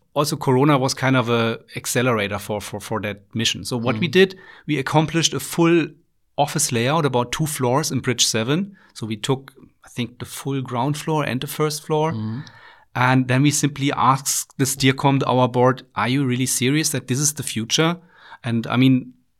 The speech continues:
Speaker 1: I have to say they, they were quite open and even pushed us, say, "No, that cannot be the future." And this is where we then go back, not even to the drawing board, but rethought about what does shared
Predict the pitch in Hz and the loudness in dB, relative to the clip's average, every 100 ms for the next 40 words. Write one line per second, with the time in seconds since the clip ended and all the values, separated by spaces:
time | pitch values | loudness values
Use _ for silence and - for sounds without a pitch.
0 | _ _ - 143 147 - 139 139 131 127 | _ _ -2 0 0 2 4 6 6 6
1 | 123 120 123 123 123 - 131 - 139 165 | 4 2 4 2 0 0 0 2 0 2
2 | 151 127 135 139 139 147 151 123 117 123 | 2 2 0 -2 0 2 2 2 0 0
3 | 120 117 113 - 123 113 104 101 - 98 | 2 0 -4 -6 -4 -4 -4 -8 -8 -6
4 | 98 87 - _ _ _ _ _ _ _ | -6 -6 -8 _ _ _ _ _ _ _
5 | _ _ _ _ _ - 107 107 120 120 | _ _ _ _ _ -2 0 0 0 0
6 | - 127 123 123 127 127 131 127 120 123 | 0 2 4 4 4 4 4 4 2 2
7 | 123 - - 123 131 143 139 123 113 120 | 0 -2 -4 -2 0 0 0 0 2 4
8 | 143 180 160 160 160 160 - 135 - 135 | 4 4 2 2 2 -2 -4 -4 -4 -8
9 | 131 - 123 127 123 120 117 120 - _ | -6 -2 -2 -2 -2 0 0 -2 -8 _
10 | _ _ _ _ - - 123 131 - - | _ _ _ _ -20 -6 -2 -2 -4 -6
11 | 127 127 - 131 123 | -4 -2 0 0 -2